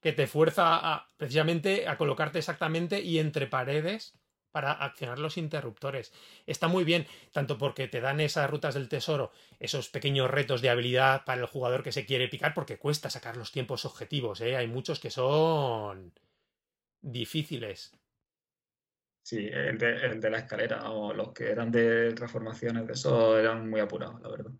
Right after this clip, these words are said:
Speaker 1: Claro, y con los tiempos hay que estar medidos al milímetro, y a mí alguno esto que se te escapa con, yo qué sé, estoy diciendo, tiempo, pasártelo con la habilidad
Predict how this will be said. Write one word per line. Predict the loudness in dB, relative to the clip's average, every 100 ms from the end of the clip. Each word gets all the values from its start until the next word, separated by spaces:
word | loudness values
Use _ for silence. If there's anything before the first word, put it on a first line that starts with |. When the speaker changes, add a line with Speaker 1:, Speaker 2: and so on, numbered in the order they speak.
| _
Speaker 1:
Claro, | -2 0 0
y | 0 0
con | 2
los | 0 2
tiempos | 2 4 4
hay | 2
que |
estar | 2 4
medidos | 6 4 6 4 2 -6 _ _ _ _ _ _
al | 0 2
milímetro, | 2 4 4 2 -2 -2
y | -2
a |
mí | 4 4
alguno | 4 4 2
esto | 0 -2
que | -2
se | -2
te | -4
escapa | 0 2 2 2
con, | 0
yo | -2
qué | -4
sé, | -6
estoy | -10 -8 -6
diciendo, | -6 -8 -12 -6 -4 -4 -6 -14 _ _ _ _ _ _
tiempo, | 0 4 4 2 -2
pasártelo | 0 0 2 0 2
con | 0 -2 0
la | 2
habilidad | 0 -2 0 -2